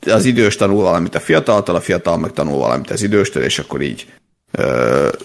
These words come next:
jut előbbre mindegyik a, a saját életébe, vagy így lendül túl azon a nehézségen, vagy mélyponton, amiben éppen van, vagy volt. És itt, itt valahogy ezt nem éreztem, mert itt az volt, hogy, ö,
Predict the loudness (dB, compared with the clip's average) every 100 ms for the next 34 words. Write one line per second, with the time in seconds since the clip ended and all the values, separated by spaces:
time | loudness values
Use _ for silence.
0 | -16 -16 -14 -16 _ _ -6 -2 0 0
1 | 2 0 0 0 -2 -2 -2 -4 -4 -4
2 | 0 0 0 -2 -4 -2 -2 0 0 -2
3 | -2 -4 -2 -2 -4 -4 -2 -2 -6 -8
4 | -6 -4 -4 -4 -4 -6 -10 -8 -6 -4
5 | -4 -4 -4 -4 -8 -6 -6 -6 -6 -6
6 | -6 -6 -6 -6 -6 -8 -4 -2 -2 -6
7 | _ _ _ -8 -4 0 2 2 -2 -20
8 | _ _ -6 0 0 0 -6 -20 _ _
9 | 0 2 4 4 4 2 0 0 2 2
10 | 0 -2 0 2 2 0 -2 -2 0 2
11 | 2 2 2 2 2 2 2 2 2 2